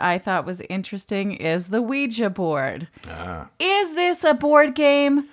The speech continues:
Speaker 1: Really?
Speaker 2: I've always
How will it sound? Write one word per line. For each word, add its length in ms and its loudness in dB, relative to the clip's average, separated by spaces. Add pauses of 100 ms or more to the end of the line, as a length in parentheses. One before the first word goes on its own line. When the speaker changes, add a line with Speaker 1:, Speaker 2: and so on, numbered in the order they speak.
(220)
Speaker 1:
Really? 760 2
Speaker 2:
I've 400 2 (120)
always 680 2